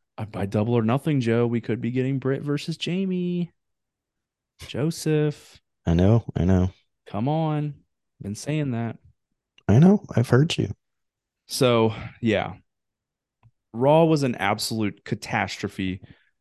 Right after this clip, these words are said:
Speaker 1: Um, and this is all coming off the heels of Endeavor buying fifty-one percent of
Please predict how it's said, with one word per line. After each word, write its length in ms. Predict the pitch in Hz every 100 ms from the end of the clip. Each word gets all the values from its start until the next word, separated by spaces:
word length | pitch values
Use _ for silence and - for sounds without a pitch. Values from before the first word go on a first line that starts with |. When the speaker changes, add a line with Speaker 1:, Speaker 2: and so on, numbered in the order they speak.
| _ _ _ _ _ _ -
Speaker 1:
Um, 600 | 110 98 92 90 85 90 _ _ _ _ _ _ _ _ -
and 180 | 113
this 140 | 120 127
is 100 | 123
all 120 | 113
coming 240 | - 120 113
off 120 | 110
the 80 | 110
heels 360 | 110 107 101
of 420 | 104 98 92 92 -
Endeavor 540 | 113 107 117 113 120
buying 380 | 113 110 113 104
fifty-one 580 | - 135 135 127 117 113
percent 500 | 117 - 110 107 -
of 400 | - 104 101 98